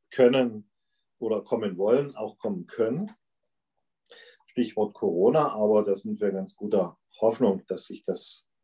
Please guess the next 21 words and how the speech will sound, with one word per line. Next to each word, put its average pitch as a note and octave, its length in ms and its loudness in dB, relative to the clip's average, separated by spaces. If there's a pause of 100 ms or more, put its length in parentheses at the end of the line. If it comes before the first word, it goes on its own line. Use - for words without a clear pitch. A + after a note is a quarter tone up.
im G2 160 0
kommenden F#2 420 0
Jahr F2 200 0
einfach - 520 -10
noch - 320 -8 (420)
mehr G#2+ 360 4
normalisiert F#2 880 0
hat. A2 240 -4 (720)
Und A2 480 2 (260)
klar A#2 400 2
haben A2+ 200 0
wir G#2 300 0 (100)
nicht G#2+ 440 -8
unendlich G#2 640 -2
viele F#2+ 580 4 (160)
große G#2 520 2
Hotels G#2+ 680 2
in A#2 140 2
unserem A2 320 2
kleinen G#2+ 280 2
Herrnhut, G#2 440 0